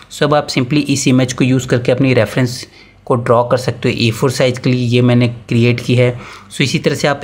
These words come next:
ए थ्री या फिर अपने किसी particular size का अगर आपका paper है तो आप उसके according भी वो create कर सकते हो।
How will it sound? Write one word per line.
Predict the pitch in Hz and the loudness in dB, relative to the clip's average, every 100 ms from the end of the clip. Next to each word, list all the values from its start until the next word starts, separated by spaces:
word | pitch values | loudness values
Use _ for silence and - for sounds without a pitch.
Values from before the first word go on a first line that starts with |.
| - | -2
ए | 117 120 | -2 0
थ्री | 131 135 131 - - - | 0 0 -4 -14 -12 -2
या | 123 | 0
फिर | 131 | 2
अपने | 131 147 | 2 2
किसी | 143 131 143 | 0 -2 -2
particular | - 117 117 135 139 | 0 0 0 0 0
size | - - 117 120 | -2 -2 -2 -2
का | 131 | 0
अगर | 123 | 2
आपका | 127 123 131 | 0 0 -4
paper | - 110 107 127 | 0 -2 0 0
है | 127 | 2
तो | 123 | 2
आप | 123 120 | 0 -2
उसके | 117 139 | -2 -2
according | 127 127 120 120 | 0 0 2 2
भी | 120 | 2
वो | 120 123 123 - - _ | 0 0 -4 -20 -20 _
create | - 120 131 - | 0 2 2 0
कर | 123 | -2
सकते | 104 - - 107 | -2 -6 -4 -2
हो। | 107 | -2